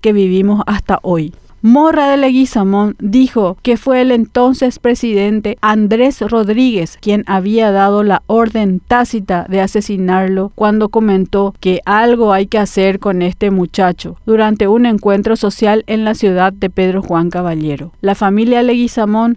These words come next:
jamás encontró ni encontrará justicia en el Paraguay, porque aquí está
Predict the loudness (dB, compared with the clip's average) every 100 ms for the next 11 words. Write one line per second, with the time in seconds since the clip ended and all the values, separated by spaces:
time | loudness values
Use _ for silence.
0 | -4 -2 2 2 4 4 2 0 0 2
1 | 2 2 0 0 -2 0 0 0 0 0
2 | 0 0 0 2 0 -2 -6 -4 0 0
3 | 2 -2 -2 -2 -2 0 0 2 2 0
4 | -2 -2 0 0 0 0 0 0 0 0
5 | -2 -6 -2 -2